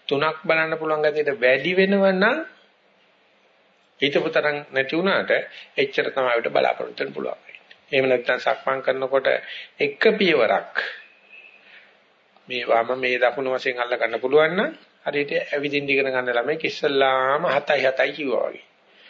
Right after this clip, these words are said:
ඊට පස්සේ අදහගෙන බුදුන් අදහන ගිහිල්ලා සීලිය අධිෂ්ඨාන කරලා කියනවා "මට පියවර දෙකක් වම දකුණු වශයෙන් යන්න ලැබේවා. තුනක් යන්න ලැබේවා" කියලා බැලුවොත්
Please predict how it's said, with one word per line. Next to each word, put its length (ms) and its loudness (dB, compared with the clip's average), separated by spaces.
ඊට 200 2
පස්සේ 380 4
අදහගෙන 540 2
බුදුන් 400 -4
අදහන 360 0
ගිහිල්ලා 340 -4
සීලිය 300 0
අධිෂ්ඨාන 500 -2
කරලා 180 -4
කියනවා 280 -6
"මට 180 -4
පියවර 320 0
දෙකක් 280 0
වම 240 0
දකුණු 340 0
වශයෙන් 320 0
යන්න 160 -4
ලැබේවා. 520 -10
තුනක් 520 0
යන්න 260 0
ලැබේවා" 400 0
කියලා 260 -4
බැලුවොත් 440 2